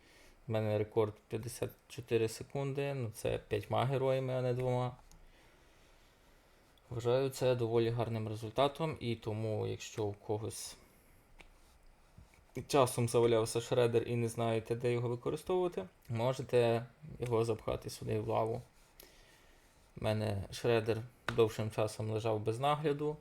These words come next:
потім там вкачав його, почав трошки на аренку водити, щось там трошки рипається, ось попробував лаву. Пробував лаву, спочатку думав, може,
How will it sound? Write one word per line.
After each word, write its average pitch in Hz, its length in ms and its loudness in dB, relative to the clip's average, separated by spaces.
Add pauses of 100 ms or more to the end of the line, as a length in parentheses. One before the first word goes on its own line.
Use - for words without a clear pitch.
потім 113 520 0
там 113 400 -8
вкачав 143 580 0
його, 139 460 -2 (300)
почав 113 360 -4
трошки 117 420 0
на 120 100 -4
аренку 143 440 -2
водити, 139 540 -2 (1000)
щось 120 220 -6
там 120 180 -4
трошки 113 380 0
рипається, 139 680 0
ось 110 460 -2 (120)
попробував 110 680 0
лаву. 135 440 4 (280)
Пробував 113 400 6
лаву, 110 720 2 (260)
спочатку - 560 -4
думав, 110 380 -2
може, 110 400 -4